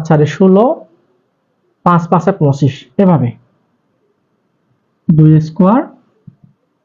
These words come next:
তিন স্কয়ার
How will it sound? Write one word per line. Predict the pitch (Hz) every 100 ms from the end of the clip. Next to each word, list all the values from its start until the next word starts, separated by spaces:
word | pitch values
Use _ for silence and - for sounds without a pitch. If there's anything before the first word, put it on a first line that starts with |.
| _ _ _ _ _ _ _ - - - _ _ _ _ _ -
তিন | 165 156 160
স্কয়ার | - 190 233